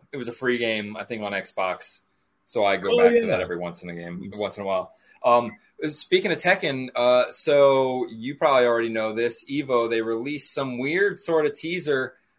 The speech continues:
Speaker 1: Uh, it was essentially, uh, Kazuya's ending from the very first, uh, Tekken, and then it just has the old version of him.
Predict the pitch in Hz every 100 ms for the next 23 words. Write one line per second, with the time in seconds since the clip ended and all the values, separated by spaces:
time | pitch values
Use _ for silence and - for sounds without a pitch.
0 | - 110 113 123 123 127 127 - _ _
1 | 143 - 151 147 147 147 139 131 120 117
2 | 113 110 - _ _ - 127 120 165 160
3 | 151 139 - 151 208 170 139 139 143 131
4 | 120 117 143 143 - - 170 160 - -
5 | - - _ _ _ _ _ - 120 110
6 | 104 98 92 - _ _ - _ _ -
7 | 220 233 127 104 104 110 _ _ _ _
8 | _ _ _ 151 160 170 165 170 - 160
9 | 160 147 143 143 160 190 143 139 117 127
10 | 120 107 117 110 104 104